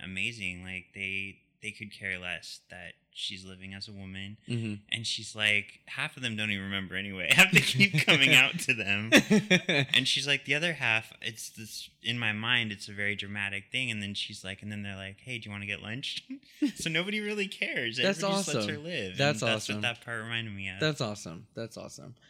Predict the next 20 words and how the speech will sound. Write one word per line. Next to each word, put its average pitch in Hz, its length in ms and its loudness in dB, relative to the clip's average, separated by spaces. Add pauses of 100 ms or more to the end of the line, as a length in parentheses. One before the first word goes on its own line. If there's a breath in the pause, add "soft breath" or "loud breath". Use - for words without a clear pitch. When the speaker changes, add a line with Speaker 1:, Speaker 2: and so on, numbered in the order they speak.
(480 loud breath)
Speaker 1:
So, - 280 -12
Rob, 147 300 -8
I 127 80 -4
do 147 220 -8
have 185 140 -6
a 135 40 -12
question 104 460 -8
for 101 200 -12
you 92 120 -10
about 98 240 -14
this - 220 -14
movie. 92 500 -12 (640 soft breath)
So, 131 540 -4
with 135 260 -6
our 135 320 -2 (260)
atmosphere 98 800 -6
being 101 260 -8
what 98 100 -12
it 98 160 -14
is, 92 440 -8